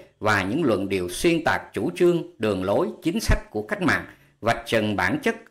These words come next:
âm mưu, thủ đoạn, thổi phồng vấn đề dân tị nạn, cuộc tắm máu, cổ vũ tư tưởng tử thủ, kích động hận thù giai cấp,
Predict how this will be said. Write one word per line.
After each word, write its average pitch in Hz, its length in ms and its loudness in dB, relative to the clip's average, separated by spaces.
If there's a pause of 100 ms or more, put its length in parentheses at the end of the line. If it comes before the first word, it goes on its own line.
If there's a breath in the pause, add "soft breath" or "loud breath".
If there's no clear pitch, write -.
âm 170 260 2
mưu, 170 260 2
thủ - 220 4
đoạn, 92 260 0 (260 loud breath)
thổi 104 340 0
phồng 101 300 0
vấn 196 220 -2
đề 92 340 0
dân 175 280 2
tị 104 120 -2
nạn, 87 260 -4 (360 loud breath)
cuộc 110 320 0
tắm 202 220 0
máu, 175 340 0 (260 loud breath)
cổ 196 240 4
vũ 117 340 0
tư 170 160 6
tưởng 123 420 0
tử 107 240 2
thủ, 113 500 -2
kích 226 200 -2
động 101 240 -4
hận 98 300 -4
thù 98 320 0
giai 165 120 0
cấp, 208 240 0